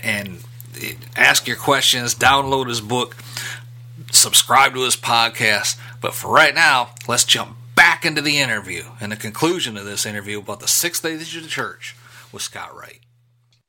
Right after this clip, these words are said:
You mentioned this was a revolution of sorts. Well, didn't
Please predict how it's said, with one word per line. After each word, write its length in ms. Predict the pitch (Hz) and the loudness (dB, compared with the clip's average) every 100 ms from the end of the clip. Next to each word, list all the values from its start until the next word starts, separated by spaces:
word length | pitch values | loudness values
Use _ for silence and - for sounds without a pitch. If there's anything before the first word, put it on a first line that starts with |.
| _ _ - | _ _ -14
You 160 | 143 | -8
mentioned 340 | 180 165 165 131 | -4 -4 -6 -6
this 240 | 156 - | -4 -4
was 160 | 143 117 | -4 -6
a 140 | 104 | -8
revolution 800 | 101 110 131 131 123 143 143 95 | -8 0 0 0 -2 -4 -4 -4
of 80 | 85 | -6
sorts. 300 | - - 131 | -6 -8 -12
Well, 120 | 110 | -12
didn't 480 | 104 107 185 220 | -14 -6 -6 -6